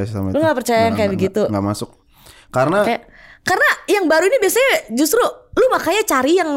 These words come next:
Speaker 2: lebih, yang better dari yang sebelumnya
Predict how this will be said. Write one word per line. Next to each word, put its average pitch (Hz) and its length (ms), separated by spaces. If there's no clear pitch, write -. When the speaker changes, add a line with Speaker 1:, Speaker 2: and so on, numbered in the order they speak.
Speaker 2:
lebih, 254 380
yang 262 220
better 262 520
dari 262 180
yang 269 120
sebelumnya 285 500